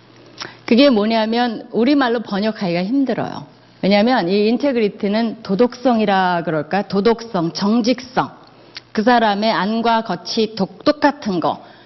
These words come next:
이런, 그러니까 그런 것들이 합한 단어가 인테-, 인테그리티, 인테그레이트 한 단어죠. 인테그리티예요, 사실은.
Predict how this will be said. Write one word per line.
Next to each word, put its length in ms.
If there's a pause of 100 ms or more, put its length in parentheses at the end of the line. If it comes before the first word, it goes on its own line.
(120)
이런, 280 (600)
그러니까 240
그런 300
것들이 260
합한 560
단어가 380
인테-, 480
인테그리티, 720
인테그레이트 560
한 100
단어죠. 300
인테그리티예요, 840
사실은. 480